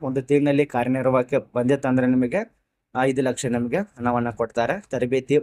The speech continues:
ಮುಗಿದ ಮೇಲೆ ಒಂದು ತಿಂಗಳು ತ-, ತರಬೇತಿ ಇರತ್ತೆ. ಆ ಒಂದು ತರಬೇತಿ ಮುಗಿದ ಮೇಲೆ ಹಣ ಸಿಗತ್ತೆ. ಅರ್ಜಿ ಸಲ್ಲಿಸುವ ಪ್ರಕ್ರಿಯೆ ಮತ್ತು ಅಗತ್ಯ ಇರುವಂತ ದಾಖಲಾತಿ ನೋಡಿ ಎಲ್ಲಿ ಸಲ್ಲಿಸ್ಬೇಕಂದ್ರೆ,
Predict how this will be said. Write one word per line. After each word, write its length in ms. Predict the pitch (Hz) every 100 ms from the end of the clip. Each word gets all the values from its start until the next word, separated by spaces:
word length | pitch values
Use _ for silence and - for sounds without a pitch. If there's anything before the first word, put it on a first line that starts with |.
| 127
ಮುಗಿದ 280 | 123 131 143
ಮೇಲೆ 320 | 127 117 175 247 _ _ _
ಒಂದು 200 | 131 135
ತಿಂಗಳು 280 | 135 147 147
ತ-, 300 | 143 127 127 -
ತರಬೇತಿ 400 | 135 120 131 127
ಇರತ್ತೆ. 240 | 135 131 147
ಆ 60 |
ಒಂದು 200 | 127 135
ತರಬೇತಿ 440 | 135 123 123 120 135
ಮುಗಿದ 300 | 123 123 123
ಮೇಲೆ 220 | 117 147
ಹಣ 240 | - 120
ಸಿಗತ್ತೆ. 480 | 123 127 113 113 175 247 _ _ _ 131
ಅರ್ಜಿ 220 | 139 175
ಸಲ್ಲಿಸುವ 420 | 175 165 156 170
ಪ್ರಕ್ರಿಯೆ 500 | 165 143 139 147 151
ಮತ್ತು 320 | 143 135 156
ಅಗತ್ಯ 440 | - 127 131 131 139
ಇರುವಂತ 280 | 131 123
ದಾಖಲಾತಿ 560 | 135 117 117 120 113 123
ನೋಡಿ 160 | 120 160
ಎಲ್ಲಿ 200 | 147 160
ಸಲ್ಲಿಸ್ಬೇಕಂದ್ರೆ, 760 | 147 135 - 127 123 120 135